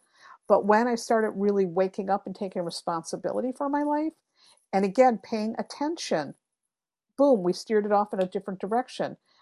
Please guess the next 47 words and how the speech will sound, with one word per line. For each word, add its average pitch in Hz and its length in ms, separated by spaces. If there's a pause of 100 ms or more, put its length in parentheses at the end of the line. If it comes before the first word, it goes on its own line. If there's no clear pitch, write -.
(260)
My 208 160
life 247 240
could - 120
have 233 200
gone 208 320
many 220 320
different 175 320
directions. - 760 (380)
So 202 220
I 196 200
am 220 140
like, 190 320
"No, 196 140
no, 240 100
no, 277 120
no, 285 100
no. 220 280 (240)
Let's 208 200
rewrite 214 340
this 196 140
story. 160 360 (360)
This 202 160
is 214 100
not 214 160
a 202 40
good 202 160
direction 185 420
you're 170 100
going. 160 280 (380)
You've 196 260
gotta 196 160
go 185 160
a 175 40
different 165 340
direction." 151 580 (500)
And 175 100
that's 214 200
wh-, 185 120
how 190 120
I 180 80
tend 180 220
to 175 60
view 170 240
all 165 240
of - 100
this - 160
stuff. - 300